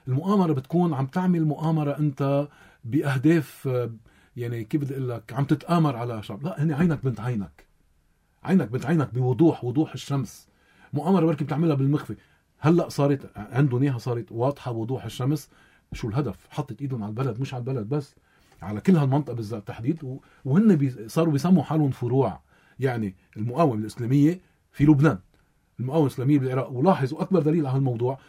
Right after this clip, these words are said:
بكل مطرح هن موجودين فيه، م؟ انخلقوا كراديف للدولة الأساسية للبلد،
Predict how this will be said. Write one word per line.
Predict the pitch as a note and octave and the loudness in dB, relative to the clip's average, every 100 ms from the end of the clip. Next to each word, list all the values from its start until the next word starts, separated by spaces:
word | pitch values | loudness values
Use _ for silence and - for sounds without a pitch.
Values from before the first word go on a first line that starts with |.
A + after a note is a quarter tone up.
| - _ | -20 _
بكل | A2+ C3 A#3 G#3 | -2 0 4 6
مطرح | D#3+ - C#3+ - | 6 2 -2 2
هن | E3 | 2
موجودين | C#3 A#2+ A2+ C3 A2+ | 2 0 -4 -4 -4
فيه، | B2 A2+ - _ _ _ | -6 -8 -10 _ _ _
م؟ | C3+ F#3 - _ _ - - | -4 -4 -6 _ _ -18 -10
انخلقوا | G#2+ F3 G3 E3 C3+ | -4 2 2 2 -2
كراديف | D3 C#3+ C3 B2 E3+ - - _ _ _ _ _ _ _ G2+ | 2 2 4 6 6 4 -8 _ _ _ _ _ _ _ -8
للدولة | A#2 G#2 D#3 C#3+ | -6 2 2 2
الأساسية | B2 - C3+ | -2 -4 -2
للبلد، | A2+ G#2+ A2+ C3 | -2 -4 -4 -6